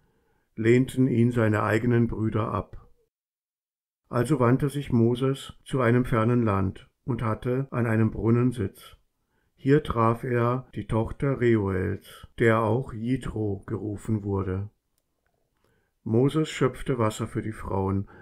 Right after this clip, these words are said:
und eine der sieben Töchter Reuels, Zipporah, wurde seine Ehefrau. Dann diente Moses als ein Hirte des Kleinviehs.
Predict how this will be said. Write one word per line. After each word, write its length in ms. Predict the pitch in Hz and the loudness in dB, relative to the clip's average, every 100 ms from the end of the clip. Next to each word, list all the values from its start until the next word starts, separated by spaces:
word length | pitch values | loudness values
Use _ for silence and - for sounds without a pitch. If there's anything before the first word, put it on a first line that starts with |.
| - - | -18 -4
und 200 | 131 117 | -2 2
eine 280 | 110 135 | 2 4
der 160 | 139 127 | 2 0
sieben 340 | 123 117 117 | -2 -2 -2
Töchter 420 | 117 120 117 110 107 | -2 -4 -4 -4 0
Reuels, 760 | 110 120 127 143 170 - - _ _ _ _ | 0 2 0 -2 -4 -10 -20 _ _ _ _
Zipporah, 800 | 120 117 113 113 117 135 170 - _ _ _ _ | -12 -6 -4 -2 -2 -2 -4 -8 _ _ _ _
wurde 340 | 120 117 110 120 | 0 2 2 0
seine 380 | 117 101 110 135 | 0 2 2 0
Ehefrau. 840 | 107 101 101 - - 90 92 98 _ _ _ _ _ _ _ _ _ | 0 0 0 -4 -8 -6 -6 -10 _ _ _ _ _ _ _ _ _
Dann 300 | - 110 139 | 0 2 2
diente 340 | 131 131 131 139 | 0 -2 0 0
Moses 680 | 123 110 117 123 120 - - | 2 2 0 -2 -6 -14 -8
als 220 | 113 104 | -6 -2
ein 120 | 104 | -2
Hirte 640 | 101 113 120 135 123 120 120 _ | -2 -2 -2 -2 -2 -4 -8 _
des 160 | 101 - | -12 -10
Kleinviehs. 840 | 107 101 101 98 104 95 - - | -4 -2 0 -2 -8 -12 -12 -20